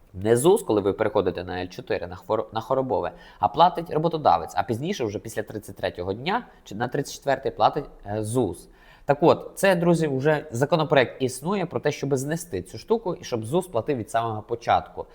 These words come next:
Ну і це є дуже приємна новина. А ще я хочу вас запитати: чи знаєте ви те, що якщо людина, яка має, знову ж таки, сплачені складки до зусу в Польщі,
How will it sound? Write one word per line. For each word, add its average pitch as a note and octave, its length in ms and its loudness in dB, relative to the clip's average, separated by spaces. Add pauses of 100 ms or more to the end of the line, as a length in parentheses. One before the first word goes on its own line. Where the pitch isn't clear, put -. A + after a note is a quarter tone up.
(360)
Ну C#3 300 -2
і A#2+ 380 2
це D3 180 0
є C#3 140 4
дуже C#3+ 280 0
приємна C#3+ 460 -4
новина. E2+ 480 -6
А A2 100 -2
ще - 160 -6
я G3+ 60 -4
хочу E3+ 260 -4
вас C3 140 -2
запитати: G2 440 -8
чи B2+ 120 -10
знаєте D#3 340 0
ви B2+ 160 -2
те, - 300 -4
що - 260 -2
якщо F#2 360 -2
людина, G2+ 420 -2 (160)
яка F#2+ 200 -6
має, F3+ 300 -2 (300)
знову C#3 260 -2
ж - 60 -16
таки, A2 220 -4
сплачені C3 460 0
складки A#2+ 360 -2
до A#2+ 140 2
зусу G2+ 320 -4
в F2+ 40 -8
Польщі, G3+ 540 -2